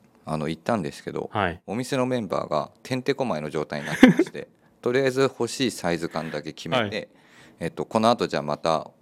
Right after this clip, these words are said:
Speaker 1: あの、オーダーシート届けに来ます」って言って、
Speaker 2: はい。
Speaker 1: あの、それっきりになっちゃいました。
Speaker 2: <laughs> いや、あの、今日ちょうど、あの、ランチで、まあ、会社の、あのー、人と一緒に行ったんですけど、
Speaker 1: うん。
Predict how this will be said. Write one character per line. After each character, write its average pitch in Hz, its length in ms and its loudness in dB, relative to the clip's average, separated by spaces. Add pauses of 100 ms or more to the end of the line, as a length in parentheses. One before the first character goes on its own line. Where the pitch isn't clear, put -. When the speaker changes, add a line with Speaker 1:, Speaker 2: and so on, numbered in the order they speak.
(160)
Speaker 1:
あ 85 100 -6
の、 73 320 -6
オ 90 120 0
ー - 20 0
ダ 90 120 2
ー - 0 -
シ - 140 -4
ー - 20 -4
ト - 120 -6
届 85 320 -2
け 80 40 -2
に 71 80 -10
来 - 140 -14
ま 71 180 -2
す」 - 180 -10
っ - 20 -12
て - 140 -18
言 85 120 0
っ - 40 -6
て、 - 120 -12
Speaker 2:
は 101 140 0
い。 90 80 -8
Speaker 1:
あ - 20 -20
の、 69 120 -16
そ - 120 -2
れ 202 60 2
っ - 20 -2
き 101 100 -10
り 90 60 -2
に 80 60 -4
な 76 80 -4
っ - 0 -
ち - 100 -16
ゃ - 40 -20
い - 40 -20
ま - 60 -20
し - 120 -10
た。 - 140 -12
Speaker 2:
<laughs> 185 60 12
い - 40 8 (1160)
や、 101 200 0 (160)
あ 104 80 0
の、 98 120 0
今 120 300 8
日 90 40 2
ち - 80 -4
ょ 113 80 8
う 107 60 6
ど、 104 340 6 (340)
あ 101 80 -8
の、 98 280 2
ラ 120 120 8
ン 101 100 4
チ 80 280 -8 (840)
で、 107 80 -6
ま 98 220 4
あ、 85 60 0
会 95 200 2
社 98 160 0
の、 95 340 4 (340)
あ 92 80 -6
の 85 840 0
ー、 82 60 -4
人 92 160 -2
と 82 160 -4
一 73 80 -6
緒 - 100 -4
に 85 80 -2
行 85 40 -6
っ - 20 -20
た 87 100 -2
ん 85 60 -2
で 78 80 -6
す - 100 -14
け 82 60 -8
ど、 82 180 0
Speaker 1:
う - 40 -6
ん。 78 140 -14